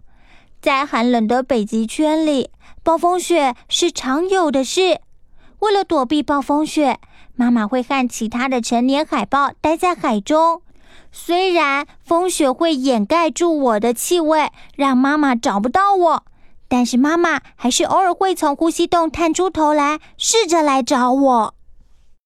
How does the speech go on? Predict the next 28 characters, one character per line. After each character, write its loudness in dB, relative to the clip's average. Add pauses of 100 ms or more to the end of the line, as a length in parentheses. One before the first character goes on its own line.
(580)
准 0
备 0
下 0
水。 -2 (2000)
现 0
在 -2 (260)
我 -2
才 -2
出 -6
生 0
第 0
十 -2
天， 0 (420)
妈 2
妈 2
已 0
经 0
要 2
开 0
始 -2
带 2
我 2
下 0
水 0
练 2
习 0
游 2
泳。 2